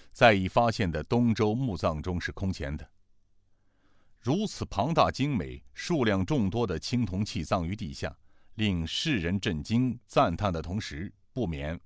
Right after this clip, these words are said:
发生疑问：墓室内重达十几吨的青铜来自哪里？一个小小的诸侯附属国何以有如此大的能量？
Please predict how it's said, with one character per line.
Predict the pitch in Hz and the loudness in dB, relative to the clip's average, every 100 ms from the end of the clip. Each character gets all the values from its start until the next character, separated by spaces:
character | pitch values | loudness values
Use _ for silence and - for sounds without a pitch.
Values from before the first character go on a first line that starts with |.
| - | -8
发 | - 101 | -2 0
生 | 98 95 | 0 -4
疑 | 85 | -2
问： | 131 113 - _ - - _ - _ - - | -2 -4 -10 _ -20 -20 _ -20 _ -20 -8
墓 | 147 202 127 | 2 4 4
室 | - 151 | 0 0
内 | 123 87 - - - | 0 -2 -6 -20 -4
重 | 202 107 | -2 0
达 | 98 | 0
十 | - - 156 | 0 -2 -4
几 | 175 80 76 | -4 -6 -6
吨 | 76 120 | -4 -4
的 | 85 | -4
青 | - - 131 | -6 -4 -4
铜 | 95 98 | -4 -6
来 | 82 | -6
自 | 95 | -6
哪 | 71 71 | -8 -8
里？ | 87 - _ _ _ _ _ - | -8 -14 _ _ _ _ _ -4
一 | 120 143 | -2 0
个 | 113 | 0
小 | - 98 - | 0 -2 -2
小 | 98 85 | -2 -4
的 | 78 80 | -4 -6
诸 | - 147 | -4 -4
侯 | 131 110 | -2 -6
附 | - 110 | -6 -8
属 | - 73 | -6 -10
国 | - 78 104 - - | -8 -8 -8 -10 -20
何 | - - 151 | -10 0 0
以 | 120 | 2
有 | 82 69 | -2 -6
如 | 73 110 196 | -4 -4 -2
此 | - - | -4 -8
大 | 82 101 | -2 -2
的 | 78 | -2
能 | 65 71 | -8 -10
量？ | 71 | -10